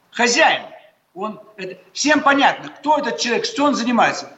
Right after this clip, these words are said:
Дети растут, президент. Что такое президент? Председатель правительства ещё понятно, председатель.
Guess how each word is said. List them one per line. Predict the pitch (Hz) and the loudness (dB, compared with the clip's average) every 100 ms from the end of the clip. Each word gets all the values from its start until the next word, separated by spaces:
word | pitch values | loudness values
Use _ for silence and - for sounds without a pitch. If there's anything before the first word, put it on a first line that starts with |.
| _ | _
Дети | 165 269 294 | -2 0 2
растут, | 277 277 320 302 | 0 0 -2 -6
президент. | - 214 185 156 147 | -2 -2 0 0 0
Что | - 294 | 2 2
такое | 320 285 254 | 2 2 2
президент? | 240 196 185 139 - - - - - - - - | 2 0 0 -2 -2 -14 -20 -20 -20 -20 -20 -12
Председатель | - 170 302 294 | -4 2 4 2
правительства | 233 240 302 - | 0 2 2 0
ещё | 262 254 | -2 0
понятно, | 254 226 139 143 | 0 2 0 -4
председатель. | - 185 175 151 135 202 | -10 -10 -6 -2 -4 -4